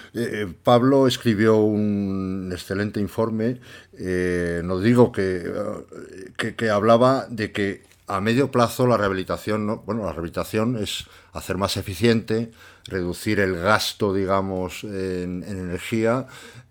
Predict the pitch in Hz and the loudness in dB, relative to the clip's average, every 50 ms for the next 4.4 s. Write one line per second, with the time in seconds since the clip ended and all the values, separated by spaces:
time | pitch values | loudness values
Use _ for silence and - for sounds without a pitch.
0 | - 87 87 - - 101 95 90 95 95 95 92 87 - 92 95 95 95 95 98 | -6 -6 -6 -4 -4 -4 -4 -4 -4 -6 -6 -6 -8 -10 -10 -8 -6 -6 -6 -6
1 | 95 85 - - 98 87 90 87 87 85 85 87 95 107 113 135 151 - - 110 | -6 -6 -4 -4 -2 -2 -2 -2 -4 -2 -2 0 2 2 2 0 -2 -2 -4 -4
2 | 110 - - 123 113 110 - - 107 95 98 117 131 143 139 131 143 165 151 120 | -2 -2 0 0 -2 -2 0 0 0 2 4 4 4 4 4 4 4 4 4 2
3 | 92 90 92 98 104 107 107 98 92 92 95 110 123 131 131 123 127 117 117 127 | 2 2 2 2 2 2 2 2 0 0 0 2 2 2 2 2 2 0 0 0
4 | 127 123 98 90 87 87 82 78 | 0 0 0 2 2 2 2 0